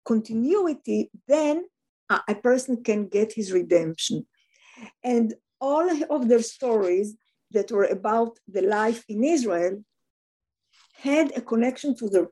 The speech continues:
previous life. And the Israeli readership didn't want to, to read it. These people, they had all kinds of supporters in, um, mainly in, in America and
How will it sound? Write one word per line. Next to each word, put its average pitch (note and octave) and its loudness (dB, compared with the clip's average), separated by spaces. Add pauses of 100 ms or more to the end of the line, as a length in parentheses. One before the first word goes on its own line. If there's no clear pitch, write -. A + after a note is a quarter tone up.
(140)
previous G3 -2
life. D3 -4 (100)
And A#3+ 0 (960)
the A3 -2
Israeli B3+ 0
readership D#4+ -2
didn't D4 0
want D4 0
to, C#4 -4
to C#4+ -6
read C#4 0
it. F#3 -2 (560)
These C#4+ 6 (100)
people, D4+ 0
they A3+ 4
had C4 0
all B3 2
kinds A#3+ 0
of G#3 -4
supporters A3 0 (480)
in, G3+ 2
um, F3+ 0
mainly D#4 0
in, A3+ 0
in G#3 -6
America A#3+ 0
and F#3+ -4